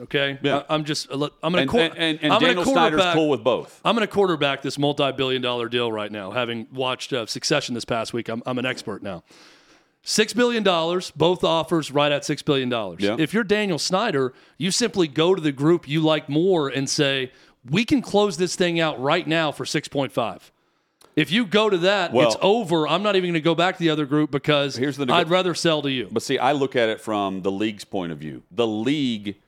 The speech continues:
Speaker 2: there, uh, there's no coincidence that it came out today while the, it, after a report was this wasn't going to be discussed, that you have the, the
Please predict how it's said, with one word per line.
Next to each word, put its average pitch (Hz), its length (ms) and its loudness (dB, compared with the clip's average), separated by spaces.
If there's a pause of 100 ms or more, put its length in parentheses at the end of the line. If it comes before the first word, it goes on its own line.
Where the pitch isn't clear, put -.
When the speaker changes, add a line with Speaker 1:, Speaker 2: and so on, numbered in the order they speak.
(300)
Speaker 2:
there, 139 140 0
uh, 135 80 -2
there's 131 240 0
no 226 100 0
coincidence 139 680 -2
that 110 140 2
it 110 60 -2
came 131 300 -2
out 113 200 -2
today 107 360 0
while 98 160 0
the, 95 160 -2 (200)
it, 113 140 -10 (320)
after 156 400 0
a 127 80 4
report 127 420 0
was 117 280 0
this 113 180 -6
wasn't 120 380 0
going 113 180 -2
to 101 60 -4
be 104 160 -2
discussed, 87 680 -4 (520)
that 120 160 0
you 120 160 -4
have 123 540 0 (200)
the, 113 380 -4
the 113 120 0